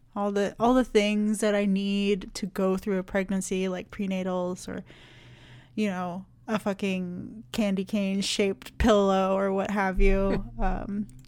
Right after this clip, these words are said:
Speaker 1: but in an apocalypse, bro, like, forget about it. I can't imagine. And I hate so much that that has,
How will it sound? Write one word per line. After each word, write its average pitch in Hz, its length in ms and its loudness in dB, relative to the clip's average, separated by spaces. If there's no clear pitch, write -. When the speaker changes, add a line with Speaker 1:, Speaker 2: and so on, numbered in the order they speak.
Speaker 1:
but 247 120 2
in 359 100 4
an 339 120 8
apocalypse, 220 680 2
bro, 226 300 4
like, 190 200 2
forget - 440 -12
about - 260 -12
it. - 180 -12
I 180 140 -6
can't 226 420 0
imagine. 180 840 -8
And 208 120 4
I 214 220 4
hate 240 440 2
so 220 220 2
much 190 480 -4
that 190 240 -2
that 185 320 0
has, 196 540 -4